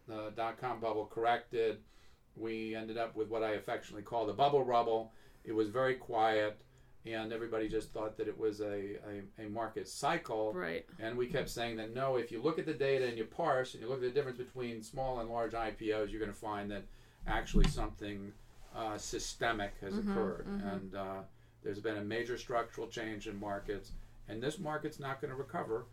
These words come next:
Speaker 2: Right.
Speaker 1: unless we go out and fix it. So the Jobs Act was, uh, the other, the other, the other, uh, uh,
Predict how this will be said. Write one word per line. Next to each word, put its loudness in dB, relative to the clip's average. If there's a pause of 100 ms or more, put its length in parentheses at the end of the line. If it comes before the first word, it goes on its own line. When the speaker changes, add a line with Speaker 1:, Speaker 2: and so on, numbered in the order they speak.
(160)
Speaker 2:
Right. -6
Speaker 1:
unless -4
we -4
go 0
out 0
and -6 (100)
fix -6
it. -8
So 2 (420)
the 0
Jobs 4
Act 4
was, 0
uh, 2
the 4
other, 6
the 2
other, 4
the 2
other, 2
uh, 2 (500)
uh, -4